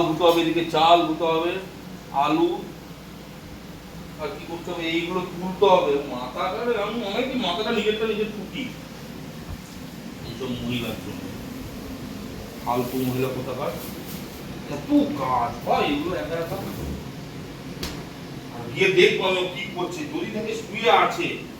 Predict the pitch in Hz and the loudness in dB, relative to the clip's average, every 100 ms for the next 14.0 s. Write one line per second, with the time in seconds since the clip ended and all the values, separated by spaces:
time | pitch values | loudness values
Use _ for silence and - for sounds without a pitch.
0 | - - 180 170 170 190 208 - 214 185 | -14 -6 0 2 4 4 4 2 2 2
1 | 196 208 208 170 165 170 - 165 135 135 | 0 0 2 2 4 2 2 0 -2 -4
2 | 131 - - - 135 135 160 156 110 - | -4 -4 -8 -6 -2 -2 0 0 -2 -4
3 | 104 95 - - - - - - - 123 | -8 -10 -14 -14 -14 -14 -8 -6 -6 -6
4 | - - - - - - - - - - | -6 -6 -8 -12 -14 -14 -12 -12 -12 -12
5 | 170 - 151 151 156 - 220 285 - - | -10 -8 -6 -4 -4 -2 2 4 4 2
6 | 143 147 180 175 160 170 180 180 175 175 | 0 0 0 4 4 6 6 6 4 0
7 | 165 160 165 165 170 - - 147 123 113 | 2 2 2 2 0 -6 -8 -6 -4 -2
8 | - - - 131 - - - - - - | -2 -2 -2 -8 -8 -10 -12 -14 -14 -14
9 | - - - 131 143 139 135 135 139 139 | -14 -14 -10 -6 -4 -2 -2 -2 -6 -6
10 | 120 - 143 131 139 139 131 135 127 127 | -6 -2 0 0 -2 -2 -4 -6 -2 -2
11 | 104 - - - - - - - - - | 0 -4 -8 -12 -12 -12 -12 -12 -12 -12
12 | - - - - - - - 254 131 131 | -12 -12 -12 -10 -10 -10 -10 -10 -6 -6
13 | - - - - - - 127 - 120 165 | -6 -8 -10 -12 -12 -8 -8 -6 -2 0